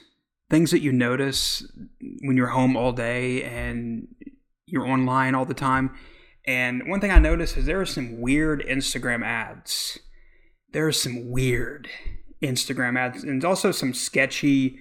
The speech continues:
YouTube ads as well. Like, there, I saw an ad the other day about, uh, this bead. It's, it's like a necklace thing, and it was, like, this whole, the whole ad. Like, I don't usually watch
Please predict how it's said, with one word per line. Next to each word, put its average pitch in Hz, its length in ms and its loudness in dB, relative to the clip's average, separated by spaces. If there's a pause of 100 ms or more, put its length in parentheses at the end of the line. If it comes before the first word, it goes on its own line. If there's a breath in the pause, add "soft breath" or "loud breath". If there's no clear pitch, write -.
(600 soft breath)
YouTube 131 680 2 (300)
ads 120 320 2
as 117 120 -8
well. 120 320 -2
Like, 123 140 -6
there, 139 220 4
I 135 80 4
saw 151 240 4
an 135 80 2
ad 127 260 -4
the 123 80 -2
other 123 140 -6
day 123 380 0 (540 soft breath)
about, 123 680 4
uh, 117 400 0
this 123 640 -2 (1000)
bead. 139 500 -2 (160)
It's, 139 200 -2
it's 143 160 0
like 156 100 4
a 143 40 6
necklace 147 720 4
thing, 165 460 0
and 131 220 -2
it 127 60 0
was, 127 240 -2
like, 139 140 -4
this 131 180 -4
whole, 190 340 6
the 139 180 2
whole 180 260 2
ad. 135 320 2
Like, 135 100 2
I 160 60 6
don't 208 200 4
usually 160 280 6
watch 139 600 -2